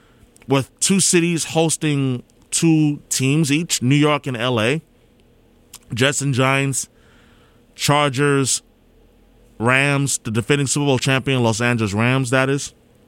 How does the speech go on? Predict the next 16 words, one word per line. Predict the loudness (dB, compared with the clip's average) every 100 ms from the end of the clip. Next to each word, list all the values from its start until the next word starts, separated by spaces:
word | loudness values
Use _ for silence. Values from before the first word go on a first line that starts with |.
| _ _ _ _ _ _ _ _ _ _ _ 0
They | 2 4
know | 2 2
and | 0
they | 0 2
recognize | 0 0 0 2 0 0
that, | 0 0 0 -6 _ _ _ _ _ _ _ _ -2
that, | -2
hey, | 0 0 0 -2 -8 -18 _ _ _ _ _ _ _ _ _ _ _ _ _ _
we're | -2 0
still | 2 2 2
dominating | 0 2 2 2 0 -2
the | -2
headlines | 0 0 0 0 -2 -4
in | -2 0
the |
offseason. | 2 0 0 2 0 -4